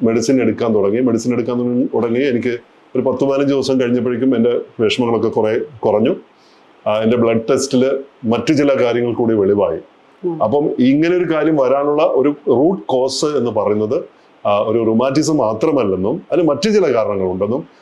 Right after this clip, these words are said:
Speaker 1: ആ കാരണം കൊണ്ട് ഇനി മറ്റു ചില, ആ, പിന്നെ അപകടങ്ങൾ ഒരുപക്ഷെ ഭാവിയിൽ സംഭവിക്കാമെന്നും, ആ, എനിക്ക് മനസ്സിലായി.
Speaker 2: ഉം.
Speaker 1: അപ്പൊ ഡോക്ടറുടെ സഹായത്തോടെ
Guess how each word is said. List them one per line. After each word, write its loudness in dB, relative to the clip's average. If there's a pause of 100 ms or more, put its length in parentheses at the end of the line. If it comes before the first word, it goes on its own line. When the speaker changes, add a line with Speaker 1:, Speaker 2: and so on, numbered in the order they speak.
(140)
Speaker 1:
ആ 0
കാരണം -2
കൊണ്ട് 0 (360)
ഇനി 2 (240)
മറ്റു 0
ചില, 2 (480)
ആ, 2 (100)
പിന്നെ 2 (220)
അപകടങ്ങൾ 0 (120)
ഒരുപക്ഷെ 0
ഭാവിയിൽ 0
സംഭവിക്കാമെന്നും, -2 (520)
ആ, 0 (520)
എനിക്ക് 0
മനസ്സിലായി. -6 (160)
Speaker 2:
ഉം. -4 (200)
Speaker 1:
അപ്പൊ 0
ഡോക്ടറുടെ 0
സഹായത്തോടെ 0